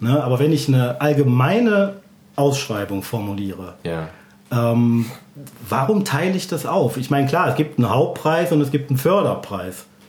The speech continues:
Speaker 1: Aber, äh,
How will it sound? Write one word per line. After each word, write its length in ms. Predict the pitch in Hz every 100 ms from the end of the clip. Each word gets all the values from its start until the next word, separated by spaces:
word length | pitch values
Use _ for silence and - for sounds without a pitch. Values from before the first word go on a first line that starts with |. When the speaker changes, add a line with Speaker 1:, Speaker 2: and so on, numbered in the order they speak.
| - _ _ -
Speaker 1:
Aber, 640 | 117 117 120 117 117 - - - _ _ _ _ _ _ - -
äh, 60 | -